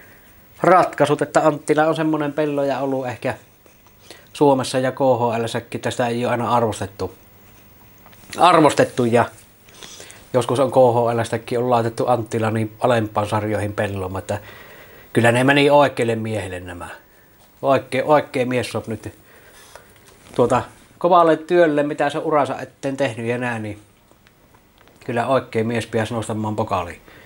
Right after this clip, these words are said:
pokaali sitten ilmaan, että ei voi kuin olla onnellinen, onnellinen kuule Anttilan puolesta, että kyllä mörkö on mörkö.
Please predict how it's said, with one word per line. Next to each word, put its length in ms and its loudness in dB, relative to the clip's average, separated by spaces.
pokaali 400 6
sitten 260 -4
ilmaan, 500 -2
että 220 -8
ei 160 0
voi 160 4
kuin 220 -2
olla 220 2
onnellinen, 560 0
onnellinen 560 4
kuule 220 -2
Anttilan 500 -2
puolesta, 500 -12
että 200 -20
kyllä 200 0
mörkö 500 4
on 140 -4
mörkö. 540 -8